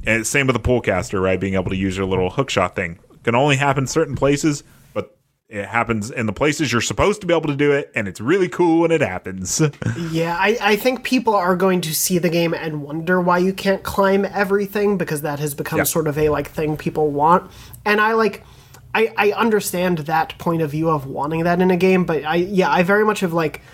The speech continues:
Speaker 2: I don't think there have been times in this game really where I've, I've known a destination or somewhere I wanna go, and I'm like, "Why can't I spend ten minutes climbing this massive mountain to get there?" Because,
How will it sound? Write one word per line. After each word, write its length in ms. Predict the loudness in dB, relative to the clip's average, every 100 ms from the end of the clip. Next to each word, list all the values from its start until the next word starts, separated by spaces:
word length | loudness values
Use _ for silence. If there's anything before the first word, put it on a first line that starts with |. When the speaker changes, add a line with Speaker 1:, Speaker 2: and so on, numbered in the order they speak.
| -20 -20 -6 0
Speaker 2:
I 100 | 4
don't 180 | 4
think 140 | 2 2
there 140 | 2
have 100 | 4
been 160 | 2 0
times 380 | 0 0 2 2
in 80 | 0
this 100 | 0
game 220 | -2 0
really 240 | 0 0
where 220 | 0 -2 -2
I've, 240 | -4 -6 -10 -2
I've 160 | 0
known 220 | 2 4 4
a 40 |
destination 680 | 0 -4 0 0 2 4 4
or 180 | 2 -2
somewhere 300 | -2 0 0
I 80 |
wanna 220 | -2 -2 -2
go, 340 | -2 0 0 -2 -16 -12 -2
and 120 | 0
I'm 120 | 2
like, 200 | 0 0
"Why 220 | 0 0
can't 260 | 0 0 2
I 80 | 2
spend 400 | 2 2 0 -2
ten 280 | -2 0
minutes 440 | 2 0 -2 -6 -8
climbing 480 | -6 -4 -2 -2 -2
this 160 | -4
massive 340 | -6 -2 -2 -2
mountain 300 | -6 -6 -8
to 100 | -8
get 220 | -10 -10
there?" 180 | -10 -8
Because, 380 | -4 -4 -4